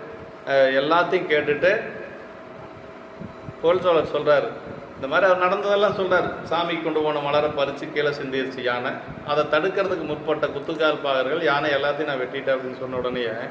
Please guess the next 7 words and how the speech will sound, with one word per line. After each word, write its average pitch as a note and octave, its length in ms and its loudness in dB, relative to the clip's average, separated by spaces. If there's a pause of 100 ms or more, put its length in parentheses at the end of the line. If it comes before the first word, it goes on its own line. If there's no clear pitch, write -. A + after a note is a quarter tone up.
(760)
"இதுக்கெல்லாம் D3 540 2
காரணமானது D3 680 0
யாரு? C3 220 2
நானு. A#2+ 360 -2 (600)
இந்த B2 120 0
யானை C#3+ 360 4
என்னுடையது. C#3 500 2